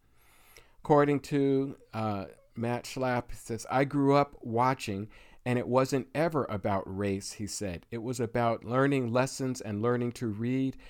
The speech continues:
and learning tolerance, and they want to inject race." Perhaps unsurprisingly,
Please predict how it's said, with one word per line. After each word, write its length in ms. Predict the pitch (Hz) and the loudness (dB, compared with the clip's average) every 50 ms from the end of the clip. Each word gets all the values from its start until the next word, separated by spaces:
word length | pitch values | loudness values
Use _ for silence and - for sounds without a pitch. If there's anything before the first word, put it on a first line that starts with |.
| - - - - | -20 -18 -14 -8
and 200 | 110 107 104 107 | -6 -4 -2 0
learning 400 | 113 120 123 123 120 120 113 110 | 2 4 4 4 4 2 0 -4
tolerance, 760 | 113 - - - 139 143 139 120 104 98 92 98 - - - - - - - - - - | -6 -4 0 2 2 2 2 0 -2 -2 -4 -6 -8 -12 -18 -20 -20 -20 -20 -18 -10 -4
and 160 | 110 104 101 | -4 -2 0
they 160 | 104 127 135 143 | 2 2 2 2
want 320 | 131 120 113 110 110 - | 2 0 -2 -2 -4 -6
to 160 | - - 120 - - | -8 -10 -10 -8 -6
inject 540 | 110 107 107 107 - 110 98 95 - - - - - | -4 -4 -4 -4 -4 -4 -4 -4 -6 -8 -14 -16 -10
race." 560 | 131 127 139 135 107 78 - - - - - - - - - - - - - - - - - - _ - | -4 -2 -2 -2 -2 -4 -6 -12 -16 -18 -18 -20 -20 -20 -20 -20 -20 -20 -20 -20 -20 -20 -20 -20 _ -4
Perhaps 420 | - 120 123 160 165 175 165 - - | -2 0 2 2 2 2 2 -2 -4
unsurprisingly, 1080 | - 135 135 - - 123 - - 135 131 139 139 127 131 113 98 98 95 95 92 92 | -4 -2 -2 -2 -4 -4 0 2 2 4 4 2 2 0 -2 -4 -4 -4 -6 -6 -8